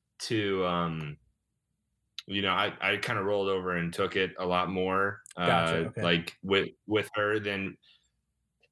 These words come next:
Speaker 1: I think that meeting of me saying, "I'm done, like, I'm out," it was, it
Speaker 2: Mm-hmm.
Speaker 1: was a lot more, um, uh, that was, like, the first time that I'd ever really,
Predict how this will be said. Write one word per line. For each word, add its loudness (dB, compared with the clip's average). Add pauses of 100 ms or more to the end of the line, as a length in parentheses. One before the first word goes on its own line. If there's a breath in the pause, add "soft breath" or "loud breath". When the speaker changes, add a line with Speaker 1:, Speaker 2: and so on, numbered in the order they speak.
Speaker 1:
I -4
think 0
that 0
meeting -2
of -2
me 0
saying, 0
"I'm 2
done, 2
like, -4
I'm 0
out," 2
it 2
was, -2
it 0
Speaker 2:
Mm-hmm. 4
Speaker 1:
was 0
a 0
lot 0
more, 0 (580)
um, 0
uh, 0 (380)
that 0
was, -2
like, -2
the -10
first 0
time 0 (200)
that -2
I'd 2
ever 0
really, 0